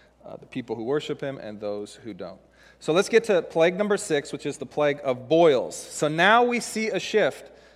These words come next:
See, we have this increasing intensity of the plagues. What first started as kind of inconvenience and nuance and discomfort,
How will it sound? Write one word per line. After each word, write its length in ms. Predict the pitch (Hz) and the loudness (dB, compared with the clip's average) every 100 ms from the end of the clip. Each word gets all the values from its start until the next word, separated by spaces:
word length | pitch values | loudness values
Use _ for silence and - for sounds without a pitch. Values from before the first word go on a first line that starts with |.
| _ _ _ | _ _ _
See, 220 | - 202 | -2 0
we 100 | 185 | 4
have 160 | 180 160 | 2 2
this 180 | 170 - | -4 -4
increasing 760 | 196 240 226 - 226 - 214 | -4 -4 -6 -6 -6 -4 -6
intensity 540 | 208 - 202 202 185 185 | -6 -2 -2 -2 -2 -2
of 100 | 156 | -4
the 80 | |
plagues. 680 | 151 175 151 113 95 - - _ _ _ _ _ - | -6 0 0 0 -6 -16 -20 _ _ _ _ _ -4
What 200 | 147 - | -4 -2
first 360 | - 214 247 | 2 4 2
started 300 | - 202 190 | 0 0 2
as 160 | 165 151 | 0 -2
kind 120 | 165 | -6
of 80 | 131 202 | -4 -2
inconvenience 800 | 240 226 208 175 208 208 196 147 | -2 -2 -4 -2 -2 -2 -4 -6
and 160 | 135 | -4
nuance 460 | 190 226 208 196 175 | -2 0 2 0 -2
and 120 | 139 | -4
discomfort, 920 | 190 202 - 226 226 - 139 180 - | -4 -4 -2 0 0 -2 -4 -4 -8